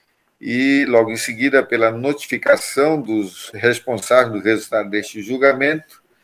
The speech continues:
é, e após as formalidades de estilo, pelo arquivamento dos autos. É o voto, senhor presidente.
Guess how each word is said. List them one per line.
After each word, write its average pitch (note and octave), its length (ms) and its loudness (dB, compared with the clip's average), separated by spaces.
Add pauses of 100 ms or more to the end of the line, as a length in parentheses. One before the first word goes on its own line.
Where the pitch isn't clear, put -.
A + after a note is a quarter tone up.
(580)
é, B2 280 6
e C3 100 6
após B2+ 560 4
as A2+ 160 2
formalidades G#2+ 600 0
de A2+ 60 -8
estilo, D3+ 380 -2
pelo C3+ 260 2
arquivamento C#3 680 0
dos G#2 100 -6
autos. F#2+ 220 4
É B2+ 100 0
o B2 60 -2
voto, - 280 -6
senhor - 140 -18
presidente. - 200 -20